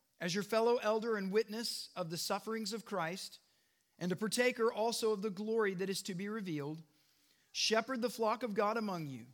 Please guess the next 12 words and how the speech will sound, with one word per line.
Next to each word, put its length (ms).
overseeing 760
not 240
under 240
compulsion, 680
but 160
willingly, 640
according 460
to 60
God 400
and 120
not 260
for 220